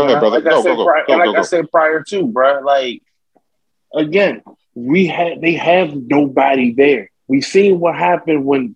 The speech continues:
Speaker 2: Kenny left and it went to Hangman. Nobody gave a shit. And that's, I ain't gonna say Hangman is homegrown talent,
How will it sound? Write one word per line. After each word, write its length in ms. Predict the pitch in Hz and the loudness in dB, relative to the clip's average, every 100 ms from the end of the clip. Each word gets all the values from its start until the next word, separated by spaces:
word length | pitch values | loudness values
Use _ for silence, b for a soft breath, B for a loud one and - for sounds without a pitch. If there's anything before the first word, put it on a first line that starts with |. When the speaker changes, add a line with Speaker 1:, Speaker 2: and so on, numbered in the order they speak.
| - | -4
Speaker 2:
Kenny 340 | 180 190 190 | 0 0 -2
left 360 | 170 160 151 147 | 0 2 2 -2
and 140 | 135 127 | -6 -6
it 40 | 120 | -4
went 240 | 139 143 - | -4 -4 -4
to 100 | 110 143 | -8 -6
Hangman. 300 | 139 131 123 113 - _ _ _ _ _ - | -6 -6 -10 -14 -14 _ _ _ _ _ -4
Nobody 640 | 135 202 214 208 196 196 | 2 4 4 4 2 0
gave 380 | 160 180 202 175 | 2 2 2 0
a 60 | 151 | -4
shit. 280 | - 123 - _ _ _ _ _ | -4 -14 -16 _ _ _ _ _
And 200 | 170 170 | -2 0
that's, 260 | 180 214 - 165 | 2 0 -2 -2
I 140 | 202 | 0
ain't 80 | 190 | 0
gonna 140 | 180 | 0
say 160 | 156 151 | -2 -4
Hangman 500 | 147 170 156 151 131 | -2 -4 -2 -4 -4
is 120 | 120 | -6
homegrown 680 | - 156 156 139 147 139 120 | -2 -2 -2 0 0 0 -4
talent, 520 | 139 151 196 214 | 0 0 0 -4